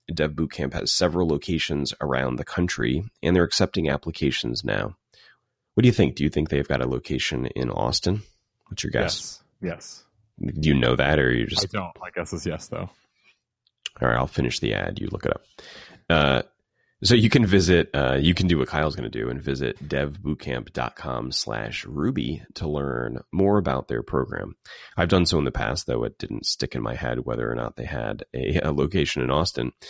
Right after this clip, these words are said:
Speaker 1: But some things that I learned that I liked, uh, one, they've got a lot of people that have gone through the program, almost two thousand at this point. The, uh, the program is, is set up in a pretty smart way. I think there are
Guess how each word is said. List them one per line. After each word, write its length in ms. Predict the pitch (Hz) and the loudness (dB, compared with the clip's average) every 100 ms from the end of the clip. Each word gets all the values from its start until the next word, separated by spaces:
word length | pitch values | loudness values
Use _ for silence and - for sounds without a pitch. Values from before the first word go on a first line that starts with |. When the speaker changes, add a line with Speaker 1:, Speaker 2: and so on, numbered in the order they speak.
| - - _ | -20 -20 _
Speaker 1:
But 120 | 92 | 4
some 140 | 107 | 6
things 160 | 95 104 | 6 6
that 100 | 87 | 6
I 60 | 82 | 6
learned 240 | 78 71 | 4 2
that 80 | 64 | 0
I 80 | 64 | 0
liked, 360 | 73 65 - - | 0 0 -4 -6
uh, 200 | 64 60 | -4 -2
one, 280 | 60 101 120 | 2 4 4
they've 120 | 82 | 2
got 140 | - | 0
a 60 | 95 | 0
lot 200 | 73 82 | 2 2
of 80 | 82 | 2
people 260 | 90 - | -2 -2
that 100 | 57 | -6
have 100 | 57 | -6
gone 220 | 64 60 | -6 -8
through 420 | 58 67 58 55 53 _ | -8 -6 -4 -6 -10 _
the 60 | _ | _
program, 440 | - 69 50 57 | -6 -4 -4 -6
almost 300 | 62 65 - | -6 -6 -6
two 140 | - 78 | -6 -4
thousand 400 | 58 58 - 60 | -2 -2 -4 -6
at 100 | 58 | -6
this 160 | 55 | -8
point. 300 | - 64 71 - - - - - - _ | -4 -2 -4 -6 -20 -20 -18 -20 -20 _
The, 240 | 90 85 | 4 6
uh, 240 | 76 73 67 - | 6 4 2 -2
the 160 | 73 | -6
program 440 | - 87 78 69 67 | 2 4 4 0 0
is, 300 | 65 - - - | 0 -2 -4 -6
is 520 | 62 57 58 - - _ | -6 -4 -4 -4 -6 _
set 300 | - - 107 | -2 2 2
up 160 | 107 | 2
in 40 | 82 | -2
a 60 | |
pretty 380 | 76 - 170 170 | 0 2 2 0
smart 400 | - - 92 82 | -2 0 0 2
way. 180 | 67 52 | 0 -2
I 60 | 58 | -4
think 240 | 57 55 | -8 -10
there 160 | 55 53 | -8 -8
are 140 | 53 | -8